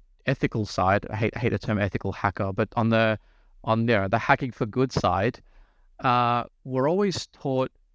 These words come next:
"Just find vulnerabilities, just find vulnerabilities. You gotta do it as fast as possible because clients don't have much money and, you know, they're not gonna spend a bunch of money for you to sit around doing nothing, trying to bypass security controls that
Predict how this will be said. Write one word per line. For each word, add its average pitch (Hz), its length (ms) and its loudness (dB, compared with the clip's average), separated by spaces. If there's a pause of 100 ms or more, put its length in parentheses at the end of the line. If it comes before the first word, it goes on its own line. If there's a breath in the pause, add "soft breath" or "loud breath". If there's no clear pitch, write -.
(220)
"Just - 220 -4
find 135 300 2
vulnerabilities, 110 580 2
just - 160 -6
find 117 260 2
vulnerabilities. 98 640 2
You 113 80 0
gotta 120 120 4
do 123 100 2
it 113 60 4
as 101 100 0
fast 123 300 4
as 113 80 -6
possible 107 460 -2
because 101 240 -2
clients 110 420 0
don't 110 180 2
have 104 160 0
much 98 220 -6
money 113 380 4
and, 107 160 0 (300)
you 123 80 -6
know, 101 300 2
they're 110 140 0
not 120 140 0
gonna 110 200 0
spend 107 540 0 (400)
a 127 60 -8
bunch 120 240 0
of 110 60 -2
money 110 220 2
for - 120 -6
you 113 40 2
to 104 60 2
sit - 180 -4
around 104 400 2
doing 104 220 0
nothing, 98 340 0
trying 104 220 -2
to 98 80 -2
bypass 95 760 2 (380)
security 107 480 0
controls 95 680 -2
that 104 160 2